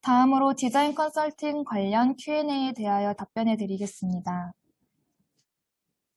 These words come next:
첫 번째, 컨설턴트를 지목할 수 있나요? 답변은 아닙니다.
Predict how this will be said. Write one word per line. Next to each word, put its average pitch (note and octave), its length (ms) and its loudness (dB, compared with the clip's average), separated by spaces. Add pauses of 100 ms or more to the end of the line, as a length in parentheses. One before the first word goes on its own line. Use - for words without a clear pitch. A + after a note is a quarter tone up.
(1400)
첫 - 180 -16
번째, G#3+ 540 2
컨설턴트를 D4+ 840 2
지목할 A#3+ 480 4
수 A3 200 -4
있나요? F#3+ 680 2 (880)
답변은 B3 760 4 (180)
아닙니다. G#3 800 2